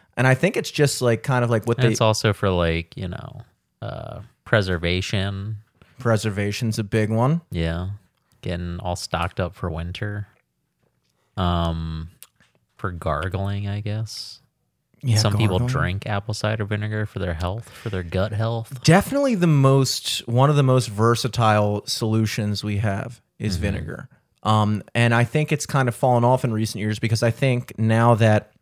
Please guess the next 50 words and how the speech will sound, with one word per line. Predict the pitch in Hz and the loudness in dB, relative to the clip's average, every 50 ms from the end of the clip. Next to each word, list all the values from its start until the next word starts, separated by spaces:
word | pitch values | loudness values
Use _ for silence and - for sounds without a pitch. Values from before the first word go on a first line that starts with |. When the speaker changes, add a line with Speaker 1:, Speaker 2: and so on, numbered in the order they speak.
| _ _ _ _ _ _ _ _ _ _ - - | _ _ _ _ _ _ _ _ _ _ 0 4
Speaker 1:
I | 160 170 | 6 6
think | 165 240 233 311 | 6 6 4 2
we've | 339 180 147 | 2 2 6
lost | 151 147 147 151 - - - | 6 8 8 6 6 2 4
touch. | - 160 147 139 - | 6 6 6 6 6
Like, | 151 - | 4 6
I | 151 | 6
feel | 147 - 233 262 | 6 6 6 8
like | 269 220 170 - - | 8 8 6 4 0
so | - - 160 160 | 0 2 4 4
many | 170 170 | 6 4
of, | 165 147 | 4 4
like, | 151 - | 4 4
the | - 123 | 2 2
home | 107 - 131 135 139 131 110 | 2 2 2 2 2 4 4
remedies | 113 117 120 120 123 123 123 127 120 - | 4 4 4 4 2 2 2 0 -2 -4
that | - 110 110 107 104 - - | 0 2 4 4 4 2 0
you | 113 110 101 | -2 -4 -2
hear | - 107 107 110 | -2 0 0 2
about | 110 117 117 117 113 - | 4 4 4 4 4 2
that | - | 0
you | 104 107 | -2 -2
have | 113 | -2
to, | - 104 | -2 -4
like, | 101 90 - | -6 -6 -4
Google, | - 101 104 104 113 120 123 127 - _ - - - - _ _ - | -2 -2 0 2 2 2 0 0 -4 _ -18 -20 -20 -20 _ _ 0
these | 131 156 185 208 | 2 2 4 4
were, | 240 233 | 6 8
like, | 202 165 151 - - - | 8 8 8 6 4 2
understood | 127 127 135 123 120 117 - - 123 117 107 - - | 4 4 4 4 4 2 2 2 2 2 2 2 0
things | 110 107 107 101 101 - | 0 0 2 0 -2 -2
back | - 95 98 113 107 | -4 -4 -4 -4 -4
in | - 95 | -6 -8
the | 95 | -8
day. | - - - - - 131 - - | -8 -8 -10 -10 -12 -16 -14 -8
Speaker 2:
Yeah. | 110 95 90 82 - - - | -6 -4 -4 -4 -6 -6 0
Speaker 1:
Like, | 104 113 117 117 - | 4 6 6 6 6
because | - 135 - - 165 151 131 135 | 2 0 2 6 6 4 6 4
we | 147 | 2
didn't | 160 180 180 165 | 2 4 4 4
have | 151 147 156 147 135 | 6 6 6 6 6
all | 123 120 117 | 6 4 4
these, | 123 120 117 110 - - | 4 2 0 0 0 2
like, | 113 110 107 101 - _ _ _ _ _ _ _ _ _ | 2 2 2 2 0 _ _ _ _ _ _ _ _ _
available | 117 110 98 107 117 117 117 120 113 110 113 110 104 | 0 2 4 4 6 6 6 4 4 4 4 2 2
things | 101 - - 120 110 110 110 104 104 | 0 -2 -2 -2 0 0 0 0 2
on | 107 104 | 2 2
the | 101 104 | 2 2
market, | 104 101 104 107 104 - 107 - - | 2 2 2 0 0 0 -2 -4 -2
like | 92 98 98 95 - | -2 -2 -4 -4 -6